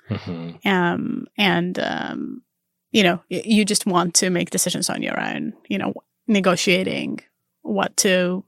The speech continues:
Speaker 2: give, where to, you know, um, insist on what needs to happen.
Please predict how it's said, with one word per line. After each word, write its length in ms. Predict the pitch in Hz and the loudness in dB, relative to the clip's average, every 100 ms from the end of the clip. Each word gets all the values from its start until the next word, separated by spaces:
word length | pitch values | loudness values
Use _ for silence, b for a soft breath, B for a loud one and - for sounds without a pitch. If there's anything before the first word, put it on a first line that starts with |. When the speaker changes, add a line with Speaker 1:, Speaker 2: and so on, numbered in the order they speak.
| - - | -14 0
Speaker 2:
give, 600 | - - - - - - | 2 2 -2 -8 -10 -12
where 380 | - 214 185 180 | -8 0 2 2
to, 440 | - 196 71 69 - | 2 0 0 -2 -4
you 160 | - - | -6 -6
know, 100 | - - B B B B B B | -8 -12 B B B B B B
um, 440 | - 180 170 170 175 | 2 4 4 0 0
insist 480 | 202 185 - 190 - | 4 6 4 2 2
on 220 | 62 - - | 2 0 -4
what 240 | 214 190 - | -2 0 0
needs 260 | 190 - - | 0 0 0
to 240 | - - | 0 0
happen. 520 | - - - - 208 | 0 -2 0 -4 -6